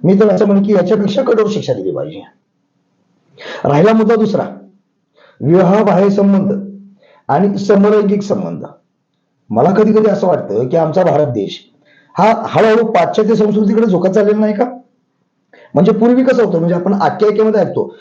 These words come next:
रामायणामध्ये द्रौपदीचं वस्त्रहरण केलं. का वस्त्रहरण केलं?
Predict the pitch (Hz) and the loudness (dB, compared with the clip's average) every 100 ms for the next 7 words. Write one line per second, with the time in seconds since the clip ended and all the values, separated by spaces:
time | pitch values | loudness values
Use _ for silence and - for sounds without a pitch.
0 | - 139 160 160 185 196 196 185 127 101 | -6 0 0 2 2 2 2 0 0 0
1 | 208 196 - - 135 185 185 208 196 226 | -2 -2 -10 -12 -2 0 2 0 2 2
2 | 214 208 185 151 147 123 123 214 226 208 | 2 2 0 0 0 -2 0 2 0 2
3 | 220 196 196 185 170 | 2 2 2 2 2